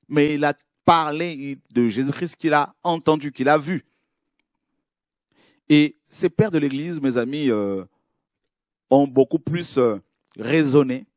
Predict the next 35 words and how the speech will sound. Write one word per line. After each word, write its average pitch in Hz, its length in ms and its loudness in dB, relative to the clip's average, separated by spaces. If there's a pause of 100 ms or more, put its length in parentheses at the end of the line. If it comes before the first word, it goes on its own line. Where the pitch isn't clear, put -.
(460)
parce - 220 -6
que - 100 -10
c'est 147 120 -8
ça 220 220 0
le 143 120 0
sophisme, 110 520 -6
hein. 110 140 -10 (320)
C'est 131 220 -2
du 110 240 -2
raisonnement, 117 800 0 (640)
tout 151 100 -2
simplement. 104 520 -4 (800)
Voilà, 110 260 2
c'est 131 140 -4
du 113 140 0
raisonnement. 127 640 0 (460)
Et, 127 200 -2
euh, 117 640 0 (500)
voilà, 127 300 0
donc, 156 380 -6
euh, 131 140 2 (420)
et, 127 200 2
euh, 117 500 0 (1120)
et, 123 160 -4
euh, 113 540 -2 (340)
les 120 140 -2
sophistes, 147 580 -2
mes 143 180 -4
amis, 170 320 -2
euh, 120 220 0
développaient 143 580 0
beaucoup 175 460 -6
de 170 120 0
raisonnements 135 540 0
faux, 170 440 -4